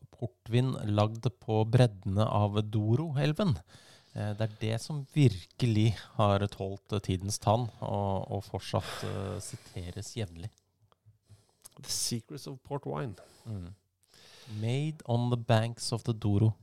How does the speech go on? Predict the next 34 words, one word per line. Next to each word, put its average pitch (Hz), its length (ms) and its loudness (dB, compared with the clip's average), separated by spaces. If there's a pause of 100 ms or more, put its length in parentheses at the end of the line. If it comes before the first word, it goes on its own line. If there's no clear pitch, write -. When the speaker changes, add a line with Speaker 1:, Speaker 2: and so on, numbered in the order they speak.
(1300)
Speaker 2:
Jeg 196 300 6
har, 190 260 0 (1200)
eh, 104 480 0
jo 107 100 -2
som 107 160 -4
sikkert 110 220 -4
mange 110 200 4
har 104 80 0
fått 101 140 -8
med 98 120 -4
seg, 208 200 0 (340)
Speaker 1:
Mhm. 104 160 -6 (400)
Speaker 2:
aldri 95 580 -2
smakt - 360 -10
alkohol. 104 360 2 (240)
Speaker 1:
Nei. 160 280 2
Speaker 2:
Så - 140 -18
jeg 101 280 0
vet 90 220 -4
jo 92 60 -10
ikke, - 220 -8 (880)
eh, 90 840 -12
jeg 95 100 -12
vet 95 100 -14
Speaker 1:
Portvin? 139 100 -8
Speaker 2:
jo, - 80 -16
jeg - 600 -20
vet, 95 120 -10
nei, 139 220 4
men 107 60 -4
jeg 104 100 -4
vet 90 140 -4
jo - 60 -12
ikke 92 300 -10